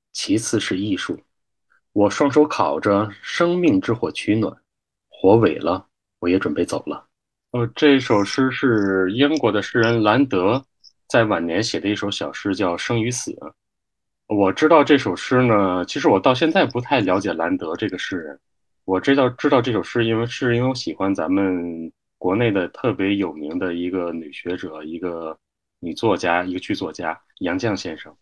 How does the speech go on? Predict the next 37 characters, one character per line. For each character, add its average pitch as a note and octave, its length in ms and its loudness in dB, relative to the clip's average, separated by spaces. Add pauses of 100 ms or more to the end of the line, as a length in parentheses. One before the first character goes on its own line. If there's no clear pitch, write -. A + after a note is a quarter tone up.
(480)
也 E2 180 -4
就 G2 100 -6
是 F#2 180 -6
钱 - 200 -6
钟 G#2+ 180 -4
书 A#2+ 180 -4
先 G#2 220 -2
生 F2+ 220 -6
的 D2+ 340 -10
夫 - 160 -6
人。 E2+ 180 -4 (920)
呃， F#2 160 -2
我 F2 160 0
在 B2+ 140 4
杨 A#2 260 2
绛 D#3+ 160 4
先 C#3+ 300 2
生 G#2+ 240 0
的 E2 400 -4
一 G#2 100 -4
本 A#2 180 -2
小 C#2+ 260 -6
书， C3+ 380 -4 (160)
在 B2 160 4
他 C3+ 220 2
的 G2 400 2
序 - 220 -2
言 G2 240 0
当 A2+ 200 0
中， A2+ 280 -2
他 G#2 100 -4
提 - 220 -8
到 G#2+ 120 0
了 F2 80 -4
这 F#2+ 120 -6
首 - 160 -14
诗， E2 260 -12